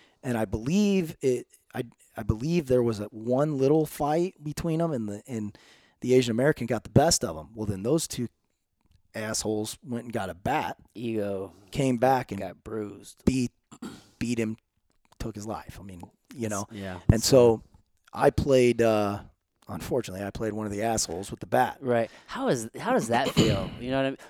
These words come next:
Speaker 2: Dude, one of my favorite fucking movies of all time is American History X.
Speaker 1: Great, great fucking movie.
Speaker 2: Oh my God, the film is so amazing, right? But it's
Speaker 1: Yeah.
Speaker 2: like, you have to put yourself in
Speaker 1: Yeah,
Speaker 2: some,
Speaker 1: you have to
Speaker 2: some
Speaker 1: go to a
Speaker 2: very,
Speaker 1: space.
Speaker 2: a very uncomfortable
Speaker 1: Yeah,
Speaker 2: space.
Speaker 1: you did.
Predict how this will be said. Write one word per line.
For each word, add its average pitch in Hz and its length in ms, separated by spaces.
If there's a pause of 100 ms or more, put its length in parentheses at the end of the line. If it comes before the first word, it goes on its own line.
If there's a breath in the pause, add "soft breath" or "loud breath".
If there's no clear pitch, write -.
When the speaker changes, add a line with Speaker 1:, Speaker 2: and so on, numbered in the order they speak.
Speaker 2:
Dude, 180 160
one 185 140
of 214 60
my 180 120
favorite 131 500
fucking 120 380
movies 101 280
of 95 80
all 92 140
time 92 300
is 87 100
American 90 360
History 87 400
X. - 340
Speaker 1:
Great, 92 400
great 87 220
fucking - 280
movie. 87 220
Speaker 2:
Oh 120 140
my 104 160
God, 98 220
the 101 80
film 117 280
is 101 80
so 104 160
amazing, 92 440
right? 101 240
But 113 180
it's - 140
Speaker 1:
Yeah. 110 80
Speaker 2:
like, 98 200
you 120 80
have 180 180
to 110 80
put - 260
yourself - 760 (100)
in 104 180
Speaker 1:
Yeah, 135 160
Speaker 2:
some, 135 80
Speaker 1:
you 147 80
have 147 100
to 139 80
Speaker 2:
some 135 80
Speaker 1:
go 135 80
to 135 60
a - 40
Speaker 2:
very, - 80
Speaker 1:
space. 120 520
Speaker 2:
a 120 140
very 135 240
uncomfortable 120 560
Speaker 1:
Yeah, 127 240
Speaker 2:
space. 110 320
Speaker 1:
you 131 100
did. 127 220